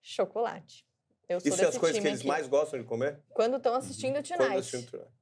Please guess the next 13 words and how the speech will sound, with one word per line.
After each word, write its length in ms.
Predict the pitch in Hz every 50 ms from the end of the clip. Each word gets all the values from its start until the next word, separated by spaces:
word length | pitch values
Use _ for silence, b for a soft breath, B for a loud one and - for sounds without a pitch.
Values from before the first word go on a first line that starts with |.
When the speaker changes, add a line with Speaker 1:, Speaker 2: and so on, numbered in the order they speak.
| _ -
Speaker 1:
É, 420 | - 277 277 233 208 190 180 196
naquele 280 | 202 208 208 254 226 233
horário, 300 | 220 208 202 208 - 220
assim, 200 | - - 220 220
fim 120 | - 214
do 60 | 202
Speaker 2:
Pipoca 220 | 202 - 247 - -
com 60 | 302
Speaker 1:
dia. 160 | 320 311 262 214
Speaker 2:
cerveja 260 | - - 113 135 143
faz 220 | 135 - - - -
todo 200 | _ - - -
sentido. 400 | - - - - - - -